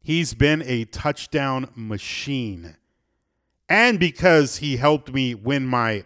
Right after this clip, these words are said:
parlay, Raheem Mostert is officially in the Slater Show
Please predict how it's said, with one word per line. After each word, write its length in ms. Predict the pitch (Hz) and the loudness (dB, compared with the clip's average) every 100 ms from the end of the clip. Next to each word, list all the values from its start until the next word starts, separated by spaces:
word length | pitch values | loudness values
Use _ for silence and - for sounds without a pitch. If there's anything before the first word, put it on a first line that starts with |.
| - | -6
parlay, 680 | 160 156 127 104 95 95 - _ _ _ _ _ | -2 0 0 -2 -4 -8 -14 _ _ _ _ _
Raheem 360 | - 139 180 170 | 2 2 4 4
Mostert 400 | 165 160 - 139 | 4 4 2 0
is 100 | 117 | 0
officially 880 | 117 - 185 180 147 117 104 98 92 _ _ _ _ _ _ _ | -4 2 4 4 0 0 0 -4 -8 _ _ _ _ _ _ _
in 200 | 151 139 | 0 0
the 160 | 123 110 | 0 -4
Slater 560 | - 139 151 147 139 | -8 0 2 2 0
Show 480 | - 135 131 123 113 | -2 0 0 0 -4